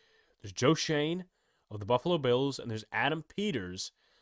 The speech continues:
of the San Francisco forty-niners. Two candidates that are praised by Giants fans and a lot of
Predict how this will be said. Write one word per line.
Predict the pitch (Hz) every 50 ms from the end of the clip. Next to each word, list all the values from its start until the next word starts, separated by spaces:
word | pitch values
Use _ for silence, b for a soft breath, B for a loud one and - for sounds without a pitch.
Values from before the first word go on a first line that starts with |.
| _ _ _ _ _ _ _
of | - 101 104 104
the | 107 110
San | - - 120 110
Francisco | 104 - 117 - 117 107 - - 117 110 110 107
forty-niners. | - - 104 101 120 131 165 185 175 127 87 - - -
Two | - - - 202 214
candidates | - - - 196 202 202 175 120 104 98 90 - - - b b b b b b b b _ -
that | 120 113 107
are | 104 104 98
praised | - - - - 127 143 165 185 175 - -
by | 160 165 160
Giants | 135 - 139 139 147 147 143 123 -
fans | - - 139 139 135 139 135 131 - b b b b b b b
and | 101 98
a | 98
lot | 95 95 95 104 117 131 147 151 156
of | 156 139 127 113 -